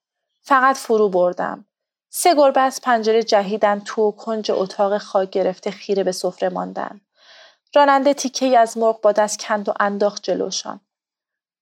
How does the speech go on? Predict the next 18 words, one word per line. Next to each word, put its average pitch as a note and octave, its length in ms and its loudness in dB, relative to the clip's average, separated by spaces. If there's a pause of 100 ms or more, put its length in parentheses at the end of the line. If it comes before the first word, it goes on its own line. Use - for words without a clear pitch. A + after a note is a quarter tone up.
(160)
گربه D#4 340 6
مادر B3+ 360 4
که C4 140 -2
چاق‌تر A3+ 520 2
و A3 40 0
بزرگتر G3+ 640 0 (140)
بود A3 220 -2
جلو G#3 240 2
آمد G3+ 360 2
و G#3 60 0
مرغ G3+ 360 -2
را G3 80 0
برد G#3 280 0
جلوی F#3+ 300 -2
دو F#3+ 120 -2
بچه F3+ 360 -4
گربه F#3 400 -2
دیگر. - 400 -12